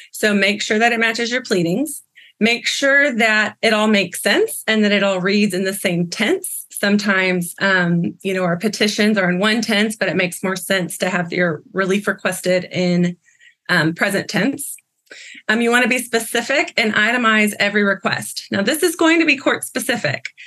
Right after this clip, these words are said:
You're, there's going to be a theme in all these things that we're talking about is that you have to know your court, you have to know your judge about what your court wants. A lot of courts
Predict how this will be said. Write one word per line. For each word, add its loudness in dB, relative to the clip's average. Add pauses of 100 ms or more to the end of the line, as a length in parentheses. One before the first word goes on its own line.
(380)
You're, -2 (100)
there's 0
going 2
to 2
be 4
a 0
theme 2
in 0
all 2
these -2
things 0
that 0
we're 2
talking -2
about -2
is -2
that -4
you -2
have 0
to -2
know 2
your 2
court, 0
you -2
have 0
to -2
know 2
your 2
judge 0 (100)
about -2
what 0
your 0
court 0
wants. -8 (640)
A 4
lot 2
of 0
courts 0